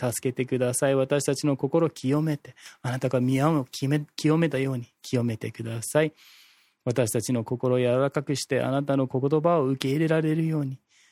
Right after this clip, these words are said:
内側を清めてください。あなたの言葉聞きたいです。私たちの都合に合ってなくても、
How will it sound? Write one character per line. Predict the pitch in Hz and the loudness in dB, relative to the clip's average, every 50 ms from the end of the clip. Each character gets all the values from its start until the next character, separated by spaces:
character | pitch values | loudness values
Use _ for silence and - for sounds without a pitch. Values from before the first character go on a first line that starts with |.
| _ _ _ | _ _ _
内 | - 120 - - - 139 | -4 -2 -2 -2 -2 0
側 | 135 127 135 135 131 131 | -2 0 0 2 2 2
を | 160 175 175 139 - | 2 0 -2 -4 -8
清 | - - 123 117 113 | -4 -2 -2 0 0
め | 113 110 | -4 -6
て | 107 - 123 - | -6 -8 -10 -10
く | - - | -10 -12
だ | - 123 123 127 | -12 -10 -12 -10
さ | - - - 127 120 | -10 -10 -10 -10 -14
い。 | 123 - _ _ _ _ _ _ _ _ | -16 -18 _ _ _ _ _ _ _ _
あ | - 127 | -2 0
な | 123 127 123 | 2 2 2
た | 131 123 | 2 0
の | 120 120 | 0 0
言 | - 127 123 - 123 | -2 -2 -4 -2 -2
葉 | 123 123 123 | -2 -2 -4
聞 | 139 - - _ - - - | -4 -10 -12 _ -10 -10 -10
き | - - | -12 -10
た | - - 117 113 | -8 -6 -6 -4
い | 113 | -4
で | 110 120 117 120 | -6 -6 -8 -8
す。 | - - - | -8 0 0
私 | 135 131 143 131 120 | 2 2 2 2 2
た | 139 123 | 2 0
ち | - 139 | 0 0
の | 135 127 | 0 0
都 | 123 - - 147 | 0 0 -2 2
合 | 135 139 139 139 | 2 4 4 4
に | 135 139 127 | 2 2 2
合 | 123 139 | 0 -2
っ | - | -2
て | _ - 127 | _ -4 -2
な | 131 139 151 | -2 -2 -2
く | - - | -4 -8
て | - - 139 | -10 -8 -6
も、 | 135 127 127 - | -6 -6 -8 -10